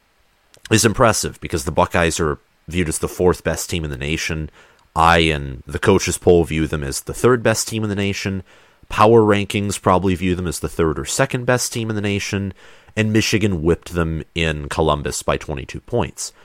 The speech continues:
Georgia, by comparison, their best win is a fourteen point win over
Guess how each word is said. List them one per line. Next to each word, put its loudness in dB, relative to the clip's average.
Georgia, 6
by 2
comparison, -2
their -4
best -8
win -2
is -4
a -6
fourteen 0
point -2
win 0
over -2